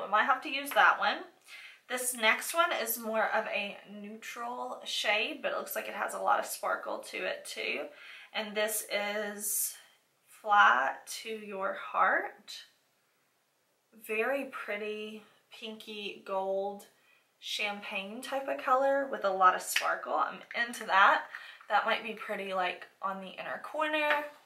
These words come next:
We'll have to try it. And then Never Grow Up. Ooh, <laughs> that's beautiful. That's gonna be really pretty with those two more neutral mattes. Okay.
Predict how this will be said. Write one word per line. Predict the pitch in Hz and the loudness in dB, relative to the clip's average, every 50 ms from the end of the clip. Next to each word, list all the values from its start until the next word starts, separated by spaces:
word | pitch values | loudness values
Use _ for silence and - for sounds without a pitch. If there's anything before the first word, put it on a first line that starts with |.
| _ _ _ _ _ _ _ _ _ _ _ - | _ _ _ _ _ _ _ _ _ _ _ -16
We'll | 220 214 | -12 -10
have | 202 190 - - | -10 -10 -10 -10
to | 214 202 | -14 -12
try | - - - - 240 240 247 247 247 262 | -8 0 4 6 6 8 6 4 0 0
it. | - - - - - - - - - - - - - - - | -2 -4 -8 -14 -16 -18 -20 -20 -20 -20 -20 -20 -16 -6 -2
And | 220 233 226 226 | 0 0 2 4
then | 226 226 226 226 220 220 - - 208 214 | 6 6 8 8 6 4 0 -4 -2 4
Never | 214 208 208 208 240 233 233 220 226 - - | 8 8 8 10 8 4 4 2 0 -2 -6
Grow | - 202 190 190 196 196 190 - - | 0 2 4 4 4 4 2 2 4
Up. | - 180 185 214 269 285 - - - - - - _ - 226 | 4 6 8 8 8 6 6 2 -2 -12 -20 -18 _ -6 -2
Ooh, | 254 240 233 220 214 - - - - - - - _ _ _ | 0 2 4 4 4 4 2 -2 -4 -6 -12 -18 _ _ _
<laughs> | - - - - - - - _ - | -18 -14 -12 -12 -12 -12 -8 _ 4
that's | 240 233 233 - - | 4 4 4 2 -2
beautiful. | - - 220 220 220 214 214 - 214 202 | -6 -4 -2 0 0 0 0 0 0 4
That's | 202 208 214 214 - | 6 4 4 4 2
gonna | - - 262 254 226 | -4 -4 -4 -4 -6
be | 233 220 214 214 208 196 - - | -6 -6 -6 -6 -6 -8 -8 -8
really | 196 196 196 190 196 196 | -8 -4 -2 -2 -2 -2
pretty | 196 - - 190 185 185 185 | -4 -6 -6 -4 -4 -4 -4
with | 185 185 185 - | -4 -6 -6 -4
those | 196 190 190 190 - - | -4 -4 -4 -4 -8 -10
two | - - - 214 185 180 190 202 220 - - - - - - _ _ _ 208 | -10 -8 -6 -4 -4 -4 -4 -4 -10 -16 -20 -20 -20 -20 -20 _ _ _ -10
more | 202 202 202 | -6 -6 -4
neutral | 196 196 185 180 202 - - - 196 190 190 185 - 196 | -4 -4 -6 -6 -8 -8 -8 -4 -2 -2 -2 -2 -4 -4
mattes. | 190 180 180 - 254 302 294 - - - - - - - - - | -2 0 2 4 4 2 2 -2 -4 -10 -6 -4 -4 -4 -4 -8
Okay. | 208 208 208 - - 214 208 214 220 233 269 339 | -12 -12 -12 -12 -8 -6 -4 -4 -4 -4 -4 -6